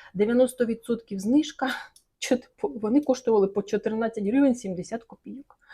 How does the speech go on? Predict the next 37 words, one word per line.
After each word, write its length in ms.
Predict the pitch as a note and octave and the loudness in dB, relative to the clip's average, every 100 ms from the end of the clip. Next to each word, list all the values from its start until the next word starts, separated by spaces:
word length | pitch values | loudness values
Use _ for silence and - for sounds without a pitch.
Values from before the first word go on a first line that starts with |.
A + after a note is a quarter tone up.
| - - - - | -20 -18 -20 -14
Я, 180 | - F4 | -4 0
знаєте, 380 | E4+ D4 C4 G#3 | 4 4 4 0
зайшла 340 | F#3+ F#3 - | -4 -4 -4
в 60 | F3 | -4
Єву 360 | F3+ E4+ E4 D4 | 0 0 2 -2
з 60 | |
подругою, 560 | - C#4 C#4 B3 A3 G#3+ | -2 -2 0 0 -2 -4
подивилась, 760 | A3 E3+ F#3+ A#3 E4 D4+ C4+ | -6 -8 -4 0 2 2 -2
походила, 640 | - F3+ - F#3 A3 C#4 A#3 | -6 -12 -6 -4 -2 -2 -2
та 140 | - | -6
ні 160 | F3+ F#3+ | -8 -8
на 140 | F#3 | -8
що 160 | F#3 F3+ | -10 -10
мені 220 | F#3 F3 | -10 -12
ті 180 | - F3+ | -8 -4
олівчики, 560 | F#3+ F4+ G4+ D#4 D4 | 4 4 4 -2 0
я 100 | A#3+ | 0
їми 260 | G3+ G3 F#3 | 2 0 -2
майже 300 | F#3 F3+ F3+ | -2 -4 -6
не 100 | F3+ | -10
користуюся, 760 | - F3+ - - F4+ E4 - A3 | -10 -10 -12 -2 2 2 4 4
але 220 | G#3+ A3+ | 8 8
я 120 | G#3+ | 8
про 180 | - G3+ | 4 -2
них 160 | G3 | -2
думала 360 | F3+ F#3 F#3 F#3+ | -2 -2 0 -2
кожен 320 | F#3 F#3+ G3 | -4 -6 0
день, 180 | G3+ D#4+ | 2 2
тому 340 | D4+ G3 A3+ | 2 0 2
я 120 | B3+ B3 | 0 0
повернулася 720 | G3+ F#3 F3+ F#3 G3+ C4 D4+ | 0 -2 -4 -6 -8 -8 -6
туди 200 | C#4 C#4 | -4 -2
і 140 | - | -4
взяла 280 | E3+ F3 A3 | -4 -4 -4
зразу 300 | G3 F#3+ F3+ | -4 -4 -4
два. 140 | D#3+ - - - - | -8 -12 -20 -20 -8
Думаю, 320 | F#3 F#3 F#3 | -4 -4 -6